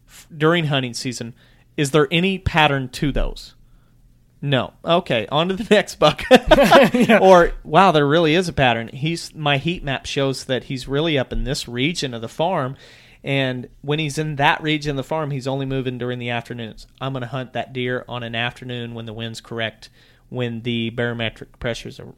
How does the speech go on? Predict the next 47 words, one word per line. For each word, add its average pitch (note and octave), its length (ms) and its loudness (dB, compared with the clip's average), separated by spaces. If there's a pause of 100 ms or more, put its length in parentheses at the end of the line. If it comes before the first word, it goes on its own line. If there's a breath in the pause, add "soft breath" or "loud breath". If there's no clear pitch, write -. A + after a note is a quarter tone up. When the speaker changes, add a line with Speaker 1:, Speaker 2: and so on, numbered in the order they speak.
Speaker 1:
right A2 240 -10
setting, A2 420 -8
and A#2+ 120 -12
go A#2 100 -6
in A#2 60 -2
and A3 100 -2
Speaker 2:
Mm-hmm. C#4 80 -8
Speaker 1:
harvest G#2+ 300 -10
him. - 80 -18 (520 soft breath)
And, D3 240 -2
and C#3+ 160 -4
that's E3+ 220 -2
where C3+ 300 0 (400 soft breath)
you C#3 140 -6
go D#3 420 2
back D3 540 2
to, D#3 460 -2
to C#3 160 -12
where C3 400 -4
if C3+ 300 -10
you, C#3+ 460 -4 (600)
as C3+ 220 -6
you B2+ 100 -8
sign C3 300 -8
up B2 80 -10
for - 80 -20
Deer D3 180 -2
Lab C#3 180 0
and A#2+ 80 -8
you A#2 40 -10
start - 220 -8
using C#3+ 260 -8
it, - 160 -14 (220 soft breath)
use A3+ 420 4
last E4 400 0
year's F3 180 2
images, G3 400 0
put - 240 -2
'em A#3 200 -2
in C4 120 0
there. G3 180 -4
It A#3+ 180 -2
will A3 160 0
take A3+ 340 -6
that - 180 -4
same A3 240 -6
information, F#3+ 640 -6